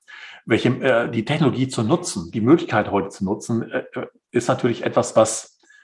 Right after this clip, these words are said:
was total hilfreich ist, ne? Und natürlich zum Schluss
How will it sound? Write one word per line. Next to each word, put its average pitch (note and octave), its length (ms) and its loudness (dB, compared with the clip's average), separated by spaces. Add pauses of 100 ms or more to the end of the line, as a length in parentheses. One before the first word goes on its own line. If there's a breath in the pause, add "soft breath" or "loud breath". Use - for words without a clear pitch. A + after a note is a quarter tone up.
(300 soft breath)
was - 220 0
total A2+ 840 0
hilfreich - 440 -4
ist, - 360 -12
ne? B2 80 2
Und F3+ 120 4 (120)
natürlich D#3+ 340 4
zum C#3+ 120 -2
Schluss - 480 4